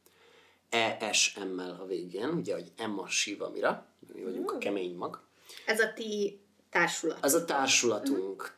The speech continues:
Speaker 2: És ott lehet majd látni mindig,
Speaker 1: És
Speaker 2: hogy
Speaker 1: ott lehet látni majd
Speaker 2: mikor, hol
Speaker 1: mindig.
Speaker 2: fogtok fellépni.
Speaker 1: Illetve egy-egy videót is szerintem majd így, így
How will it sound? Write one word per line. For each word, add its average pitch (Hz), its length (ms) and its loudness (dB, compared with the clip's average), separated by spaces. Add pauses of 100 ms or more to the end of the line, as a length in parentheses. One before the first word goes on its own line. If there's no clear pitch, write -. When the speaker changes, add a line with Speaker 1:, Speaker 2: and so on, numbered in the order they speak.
(160)
Speaker 2:
És - 180 -2
ott 262 140 6
lehet 208 300 -2
majd 214 140 -6
látni 202 300 -6
mindig, 202 340 -6
Speaker 1:
És 208 100 0
Speaker 2:
hogy 226 80 6
Speaker 1:
ott - 60 2
lehet - 240 2
látni 117 300 0
majd 165 120 2
Speaker 2:
mikor, 175 180 2
hol 175 100 -4
Speaker 1:
mindig. - 160 -6
Speaker 2:
fogtok - 380 -6
fellépni. - 760 -14
Speaker 1:
Illetve 151 680 4
egy-egy 107 280 -2
videót 101 440 2
is 98 80 -2
szerintem 98 460 2
majd 104 260 -8
így, - 400 -16 (120)
így - 140 -10